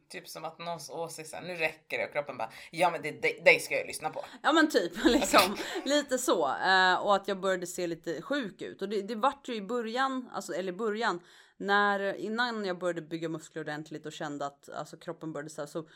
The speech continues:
Speaker 2: så började jag ju själv så. Alltså, jag var ju lite blek, jag hade lite mörkare påsar under ögonen, du vet. Kroppen kämpade ju.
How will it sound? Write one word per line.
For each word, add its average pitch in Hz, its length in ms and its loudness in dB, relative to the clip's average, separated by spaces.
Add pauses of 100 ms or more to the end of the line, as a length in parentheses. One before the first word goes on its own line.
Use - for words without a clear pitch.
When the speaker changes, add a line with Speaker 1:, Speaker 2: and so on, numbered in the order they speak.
(180)
Speaker 2:
så - 140 -10
började 180 640 0
jag 156 200 0
ju 139 340 -8 (280)
själv 165 420 -2
så. - 200 -10
Alltså, 143 200 -8
jag 147 60 -6
var 131 80 -10
ju 151 100 -12
lite 147 160 -20
blek, 135 640 -10 (320)
jag - 40 -20
hade 151 140 -8
lite 151 320 -10
mörkare 151 500 -6
påsar 147 400 -10
under 135 240 -6
ögonen, 131 360 -6
du 135 60 -6
vet. 123 340 -8
Kroppen 135 640 -8
kämpade 135 680 -6
ju. 101 200 -16